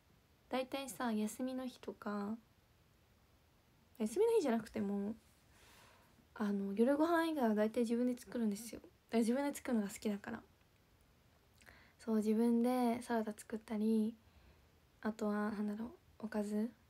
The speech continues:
とかやったりするんだけど、それは好きですね。うん。あと、お気に入りの食器とか使ったら、さらに好き。そう、食器ね、集めたい、食器。なんか、スプーンとフォークの可愛いやつがあっ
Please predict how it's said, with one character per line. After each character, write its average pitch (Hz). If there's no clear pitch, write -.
と 233
か 214
や 220
っ -
た -
り 208
す -
る 220
ん 214
だ 220
け 254
ど、 247
そ -
れ 262
は 285
好 277
き 277
で 262
す 220
ね。 208
う 220
ん。 208
あ 226
と、 220
お 202
気 247
に 262
入 262
り 262
の 262
食 247
器 -
と 254
か 233
使 -
っ 208
た -
ら、 208
さ -
ら 202
に 202
好 -
き。 -
そ -
う、 -
食 226
器 285
ね、 285
集 -
め 262
た 254
い、 247
食 -
器。 -
な 240
ん -
か、 233
ス -
プ -
ー 403
ン -
と 262
フ 262
ォ 254
ー 226
ク -
の 208
可 233
愛 302
い 262
や 220
つ 226
が 214
あ 202
っ 208